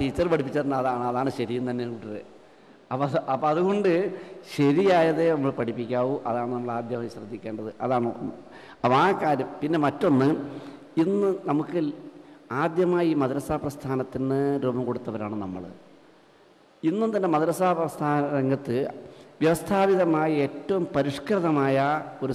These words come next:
സ്കീം, ഒരു സിലബസ്, അതാണ് സി ഐ ആറിൻ്റേത് എന്ന് അതിനെപ്പറ്റി വിലയിരുത്തുന്ന ആർക്കും മനസ്സിലാക്കാൻ കഴിയും. ചിലർ പക്ഷപാതിത്വത്തിൻ്റെ കണ്ണുകൊണ്ട് നോക്കുന്നുണ്ടെങ്കിലും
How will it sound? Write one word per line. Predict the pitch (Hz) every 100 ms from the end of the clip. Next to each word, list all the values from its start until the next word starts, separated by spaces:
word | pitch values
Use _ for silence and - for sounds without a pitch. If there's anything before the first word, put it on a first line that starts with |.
| -
സ്കീം, | - 123 131 - - -
ഒരു | 127 120
സിലബസ്, | 120 127 127 - - - - - - - -
അതാണ് | 120 127 127
സി | - 113 107
ഐ | 110
ആറിൻ്റേത് | 104 101 110 107 104 - - 123
എന്ന് | 131 147 151 - - -
അതിനെപ്പറ്റി | 143 147 135 143
വിലയിരുത്തുന്ന | 117 110 123 - 117 107 107 120
ആർക്കും | 123 -
മനസ്സിലാക്കാൻ | 117 - 110 107 110 104
കഴിയും. | 98 95 - - - - - -
ചിലർ | 131 143 151
പക്ഷപാതിത്വത്തിൻ്റെ | 135 - 143 151 151 156 147 151 139
കണ്ണുകൊണ്ട് | 127 139 139 135
നോക്കുന്നുണ്ടെങ്കിലും | 123 131 135 131 117 123 101